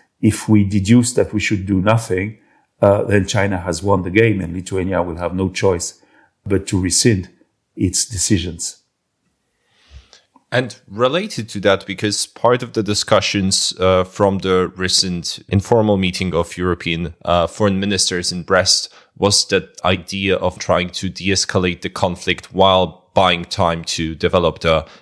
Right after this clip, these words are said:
Speaker 2: anti-coercion instrument. And, uh, is it in that context that the E U China summit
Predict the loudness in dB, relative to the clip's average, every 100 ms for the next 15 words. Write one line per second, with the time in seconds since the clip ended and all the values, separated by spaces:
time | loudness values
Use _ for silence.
0 | -4 -2 0 0 0 0 0 -4 -4 -2
1 | 0 0 -2 -4 -6 -12 -20 -20 -20 _
2 | -4 -2 -4 -6 -8 -6 -6 -4 -2 0
3 | -2 -6 -4 -2 2 0 0 -2 0 0
4 | -2 -2 -2 -2 0 2 2 -2 -10 _
5 | 0 0 2 2 2 0 2 2 2 -2
6 | -2